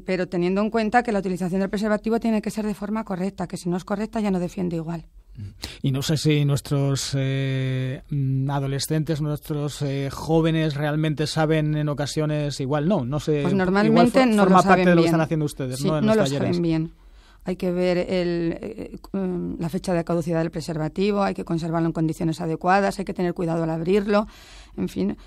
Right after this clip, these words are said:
Speaker 1: o-, una serie de, de detalles que normalmente, pues, no se toman en cuenta.
Speaker 2: Ujú. Los padres tal vez ahí también tendríamos algo que, que decir, ¿o es una información demasiado específica que, que igual es, em,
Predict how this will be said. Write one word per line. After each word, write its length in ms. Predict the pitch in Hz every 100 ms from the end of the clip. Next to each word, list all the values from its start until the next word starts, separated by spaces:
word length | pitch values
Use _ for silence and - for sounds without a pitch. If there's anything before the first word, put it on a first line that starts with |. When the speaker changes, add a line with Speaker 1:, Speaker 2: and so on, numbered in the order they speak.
| - -
Speaker 1:
o-, 160 | - -
una 340 | 185 - 185 190
serie 300 | - 185 190
de, 560 | 196 190 185 190 196 196
de 220 | 202 190
detalles 540 | 190 202 208 226 226
que 80 | -
normalmente, 840 | 190 180 185 185 202 208 214 233 226
pues, 160 | 202
no 80 | 214
se 100 | 185
toman 300 | - 170 170
en 100 | 175
cuenta. 400 | 180 170 165 151 - - -
Speaker 2:
Ujú. 260 | 120 143 - - - -
Los 220 | 85 127
padres 240 | - 175 175
tal 120 | 156
vez 160 | 160 156
ahí 140 | 147
también 340 | 135 135 135
tendríamos 460 | 127 131 147 139 139
algo 320 | 135 135 131
que, 560 | 127 139 135 135 131 131
que 120 | -
decir, 400 | 135 131 - 208
¿o 160 | 202 147
es 160 | 156 165
una 280 | 165 160
información 520 | 156 160 151 147 160 156
demasiado 320 | 147 143 156
específica 600 | 147 147 139 151 147 147
que, 360 | 147 147 139 135
que 80 | -
igual 200 | 139 147
es, 180 | 147 -
em, 540 | 143 139 139 135 156